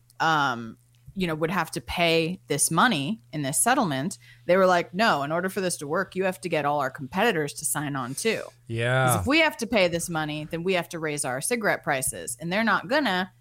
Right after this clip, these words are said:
Speaker 1: so they're gonna have cheaper cigarettes, and that won't be fair. And they're gonna, you know, take our market share."
Speaker 2: Right.
Speaker 1: So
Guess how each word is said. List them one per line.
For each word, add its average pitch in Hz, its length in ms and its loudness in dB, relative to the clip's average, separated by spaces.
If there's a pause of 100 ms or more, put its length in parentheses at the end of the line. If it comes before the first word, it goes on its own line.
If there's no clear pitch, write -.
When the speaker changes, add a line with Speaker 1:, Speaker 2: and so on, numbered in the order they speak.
Speaker 1:
so - 120 -8
they're 196 120 4
gonna 214 140 2
have 170 100 -2
cheaper 175 260 -6
cigarettes, 185 580 0
and 165 120 -4
that 196 140 2
won't 190 140 0
be 139 100 -4
fair. 170 580 2 (180)
And 165 180 -4
they're 175 140 2
gonna, 165 440 -2 (100)
you 175 120 -6
know, 127 220 -8
take 151 320 -6
our 139 160 -2
market 165 400 -2
share." 78 400 -10
Speaker 2:
Right. 120 480 -2
Speaker 1:
So 185 460 4